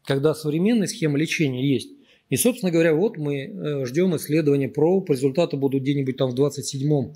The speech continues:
ну, ожидаются в двадцать седьмом году, когда на первом этапе именно начинают с лекарственного лечения, не с хирургии, а с лекарственного лечения. Когда, а,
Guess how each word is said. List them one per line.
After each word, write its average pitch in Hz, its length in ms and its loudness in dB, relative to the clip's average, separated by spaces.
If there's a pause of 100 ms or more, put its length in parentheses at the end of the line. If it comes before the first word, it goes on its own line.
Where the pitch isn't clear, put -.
ну, 151 120 0
ожидаются 135 560 0
в 127 40 -4
двадцать 139 300 0
седьмом 143 320 0
году, 147 440 2 (340)
когда 139 260 0
на 180 100 2
первом 175 380 2
этапе 127 440 -2
именно 165 280 2
начинают 160 680 -2
с - 80 -6
лекарственного 160 680 0
лечения, 151 560 0 (200)
не 151 180 2
с 156 60 0
хирургии, 170 800 0
а 120 140 -2
с - 60 -2
лекарственного 185 600 0
лечения. 151 540 -2 (320)
Когда, 165 540 0 (200)
а, 147 380 -6